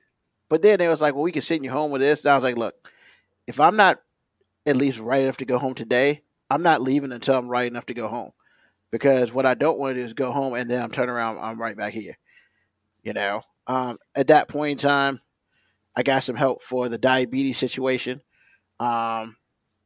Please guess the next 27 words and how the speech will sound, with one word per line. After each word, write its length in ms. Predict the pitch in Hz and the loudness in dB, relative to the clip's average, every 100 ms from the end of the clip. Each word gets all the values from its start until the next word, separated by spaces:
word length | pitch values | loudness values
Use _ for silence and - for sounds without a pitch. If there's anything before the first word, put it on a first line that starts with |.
| - | -10
you 100 | 120 | -6
know, 80 | 120 | -2
got 180 | 127 - | -2 -2
some 160 | 123 | -4
bling 260 | 117 135 131 | 0 0 2
on 80 | 131 | -2
my 80 | 127 | -2
arm, 360 | 127 127 131 127 | -2 -4 -4 -4
so 160 | 117 | -4
that's 220 | 120 113 | -2 -4
dope, 320 | - 127 127 _ _ - - - _ - | -2 -4 -4 _ _ -20 -20 -20 _ -8
um, 500 | 123 123 123 120 123 - | -6 -4 -6 -8 -10 2
to 80 | |
help 180 | 143 139 | 4 4
me 120 | 127 | 0
out. 200 | 131 135 - | -2 -2 0
And 140 | 156 | 0
it, 80 | 156 _ _ _ _ _ - | 0 _ _ _ _ _ -6
and, 240 | 190 185 _ - | -4 -6 _ -10
you 100 | 247 | -2
know, 300 | 254 240 226 - | 0 0 -2 -4
when 180 | 160 160 | -4 -2
you're 200 | 233 254 | 2 6
at 180 | 160 - _ _ | 6 4 _ _
a 80 | 135 | -8
situation 640 | - 143 120 120 123 127 123 | -2 -2 0 -2 -2 -6 -8
where 340 | 110 104 104 | -4 -2 -2